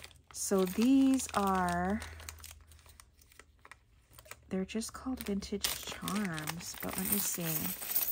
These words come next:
I don't remember. I think they all have some type of wording or something. This one says warrior. This one has, like, the compass. Can you even see that?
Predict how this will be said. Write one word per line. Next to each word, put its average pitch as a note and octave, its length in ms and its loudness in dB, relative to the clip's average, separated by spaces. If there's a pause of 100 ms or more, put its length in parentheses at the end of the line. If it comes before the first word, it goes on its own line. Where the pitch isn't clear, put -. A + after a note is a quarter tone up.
(100)
I - 40 2
don't - 140 6
remember. F#3 460 0 (2000)
I F#3+ 60 -2
think C#4 240 0
they C#4+ 180 0
all G3+ 260 0
have G3+ 280 -4
some F#3+ 220 -2
type G3 320 -8
of F#3 140 -8
wording E3+ 420 -8
or E3 80 -8
something. E3 420 -10
This D#3+ 220 -12
one F#3+ 60 -6
says G#3+ 180 -8 (180)
warrior. F3+ 840 -2 (540)
This - 180 -8
one F#3+ 100 -4
has, F3+ 580 -6
like, E3 200 -12
the - 80 -16
compass. F3 840 -6 (1000)
Can G#3 120 -6
you A#3+ 60 -4
even A3+ 200 -6
see E3 280 -10
that? G#3+ 300 -8